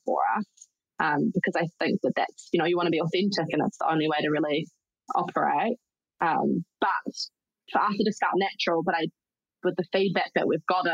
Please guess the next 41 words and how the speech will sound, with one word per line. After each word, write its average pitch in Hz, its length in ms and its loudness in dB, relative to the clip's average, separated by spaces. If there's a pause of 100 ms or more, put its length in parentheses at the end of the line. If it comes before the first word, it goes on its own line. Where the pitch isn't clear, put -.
(160)
over 160 160 -4
the 165 80 0
last - 240 -4
couple 165 160 -2
of 180 100 0
years, - 280 0 (320)
yeah, 165 100 4
I 185 40 0
recognise 170 560 -2
that - 100 0
maybe 160 220 0
it's - 220 -6
not 165 260 2 (120)
as 170 120 -4
normal. 147 360 0
But 190 120 -2
I 180 140 0
do 196 240 0
think 170 220 0 (320)
that - 140 2
younger 160 340 2
generations 156 880 -2
who 160 100 2
are, 147 180 2
you 160 140 0
know, 143 140 -2 (100)
now 160 160 0 (100)
owning 170 200 0
businesses 160 520 -2 (320)
are 175 280 2
choosing 165 600 0 (340)
to - 100 0 (280)
run 165 380 2
and 156 160 2
operate 160 400 0
their 160 100 2
spaces 160 800 0 (140)
or 165 140 2
manage 156 380 2
their 165 140 0
spaces 160 600 0